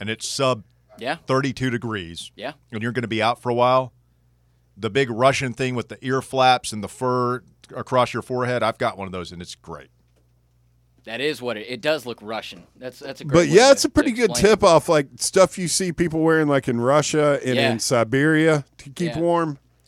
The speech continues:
Speaker 1: Rocky was rocking one
Speaker 3: What's
Speaker 1: in
Speaker 3: that? What's
Speaker 1: Russia,
Speaker 3: that?
Speaker 1: uh, Rocky Four.
Speaker 3: I've got it. I keep track of their, I've got their weather on my weather app. I
Speaker 2: You've
Speaker 3: keep
Speaker 2: got Russia's weather just
Speaker 3: It's called
Speaker 2: favorited on
Speaker 3: it,
Speaker 2: your
Speaker 3: it's
Speaker 2: weather
Speaker 3: the
Speaker 2: app?
Speaker 3: coldest city on the planet.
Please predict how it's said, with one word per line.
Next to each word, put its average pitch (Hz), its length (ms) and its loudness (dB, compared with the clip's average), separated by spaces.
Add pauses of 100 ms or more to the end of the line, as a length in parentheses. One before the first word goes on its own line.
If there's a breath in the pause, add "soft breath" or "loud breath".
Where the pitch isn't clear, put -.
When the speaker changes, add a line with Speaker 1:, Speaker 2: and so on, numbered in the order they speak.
(140)
Speaker 1:
Rocky 131 320 -2
was 123 200 -4 (120)
rocking 120 380 -2
one 113 180 0
Speaker 3:
What's 110 180 0
Speaker 1:
in 175 60 4
Speaker 3:
that? 131 140 2
What's 147 160 -2
Speaker 1:
Russia, 120 320 0
Speaker 3:
that? 104 60 -10
Speaker 1:
uh, 98 260 -2
Rocky 104 320 -4
Four. 117 320 -6 (320 soft breath)
Speaker 3:
I've 113 160 -10
got 143 220 0
it. 117 200 -8
I 135 120 -2
keep 202 180 -12
track 170 260 -2
of 156 60 -8
their, 127 160 -2
I've 135 100 0
got 151 160 -4
their 127 120 -2
weather 123 360 -2
on 95 120 -8
my 90 280 -8 (100)
weather 104 340 -6
app. 85 240 -14 (600)
I 110 60 -6
Speaker 2:
You've 143 120 -6
Speaker 3:
keep 123 60 -6
Speaker 2:
got 151 240 -2
Russia's 147 540 -8
weather 123 380 -8
just 135 260 -8
Speaker 3:
It's 139 240 2
called 143 360 4
Speaker 2:
favorited 139 500 -2
on 151 80 2
Speaker 3:
it, 147 60 2
Speaker 2:
your 127 100 -2
Speaker 3:
it's 151 80 2
Speaker 2:
weather 139 160 0
Speaker 3:
the 185 60 -2
Speaker 2:
app? - 60 0
Speaker 3:
coldest 175 400 6
city 170 340 6
on 151 120 0
the 131 60 -2
planet. 117 520 -4